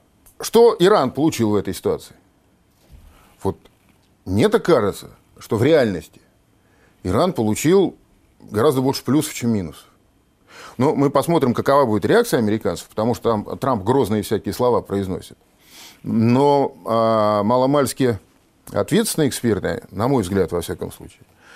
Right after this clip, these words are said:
они все как один говорят, что не решатся американцы начинать серьёзную войну,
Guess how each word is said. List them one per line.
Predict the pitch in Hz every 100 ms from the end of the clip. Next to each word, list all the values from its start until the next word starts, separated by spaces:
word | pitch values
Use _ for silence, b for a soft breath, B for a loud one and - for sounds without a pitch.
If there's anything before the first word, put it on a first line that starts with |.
| B B
они | 95 95 135
все | 175
как | 160 143
один | 143 143
говорят, | 131 127
что | 139
не | 123
решатся | 131 131 107 - - - -
американцы | 92 90 101 90 -
начинать | 90 87 92 92
серьёзную | - 85 82 82 82
войну, | 87 120 165